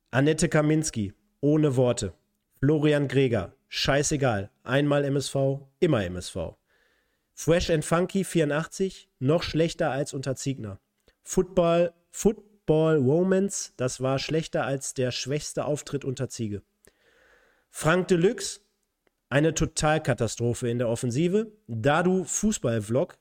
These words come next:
Fassungslos und traurig. Die Mannschaft wurde falsch zusammengestellt. Es geht nicht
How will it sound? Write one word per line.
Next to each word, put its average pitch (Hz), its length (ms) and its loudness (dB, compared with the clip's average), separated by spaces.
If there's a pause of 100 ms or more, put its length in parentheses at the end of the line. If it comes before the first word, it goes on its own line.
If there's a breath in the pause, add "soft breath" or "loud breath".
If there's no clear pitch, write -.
(160)
Fassungslos 175 840 -2
und 127 160 -6
traurig. 151 460 -4 (1000 soft breath)
Die 147 80 2
Mannschaft 202 580 2
wurde 165 300 2
falsch 160 380 0
zusammengestellt. 160 960 0
Es 127 180 -4
geht 139 240 -2
nicht - 300 -6